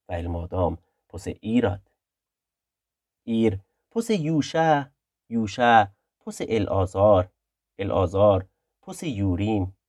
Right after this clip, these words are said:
یوریم پس متات و متات پس لاوی هات. لاوی پس شمعون، شمعون پس یهودا، یهودا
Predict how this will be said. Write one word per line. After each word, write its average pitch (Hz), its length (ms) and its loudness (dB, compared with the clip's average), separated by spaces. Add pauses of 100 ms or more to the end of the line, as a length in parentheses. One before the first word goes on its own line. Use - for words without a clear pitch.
(380)
یوریم 95 560 -2 (300)
پس - 220 -12
متات 131 840 0 (160)
و 95 80 -10
متات 92 640 -6 (300)
پس 95 180 -12
لاوی 87 480 -6
هات. 101 360 -10 (840)
لاوی 98 560 2 (360)
پس 208 220 -10
شمعون، 170 840 0 (340)
شمعون 110 720 -4 (220)
پس 110 180 -16
یهودا، 104 920 -2 (340)
یهودا 170 720 0